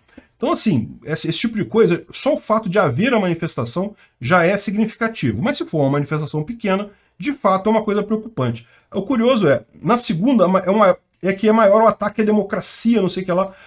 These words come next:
Ou seja, que ele tá dizendo é que se as ma-, manifestações forem grandes, isso vai ser ruim pra Bolsonaro, porque os outros poderes vão entender como um ataque à democracia.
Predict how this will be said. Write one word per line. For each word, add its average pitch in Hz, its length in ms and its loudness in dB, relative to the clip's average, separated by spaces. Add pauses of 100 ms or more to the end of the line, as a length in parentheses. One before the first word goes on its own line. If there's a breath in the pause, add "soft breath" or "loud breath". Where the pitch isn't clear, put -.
(140)
Ou 185 100 -2
seja, 180 160 2
que 208 60 0
ele 202 80 -6
tá 226 100 4
dizendo 202 300 4
é - 20 4
que - 80 -6
se - 60 -2
as 190 80 2
ma-, 196 200 -2
manifestações 180 520 -2
forem 180 280 2
grandes, 151 680 2 (180 soft breath)
isso 208 200 0
vai 196 100 2
ser 202 120 -2
ruim 240 460 4
pra 190 140 2
Bolsonaro, 175 720 0
porque 165 240 -4
os 180 160 0
outros 226 180 0
poderes 202 580 0 (240 soft breath)
vão 175 200 6
entender 214 460 4
como 208 200 0
um 208 60 4
ataque 202 420 2
à 190 40 0
democracia. 202 600 -2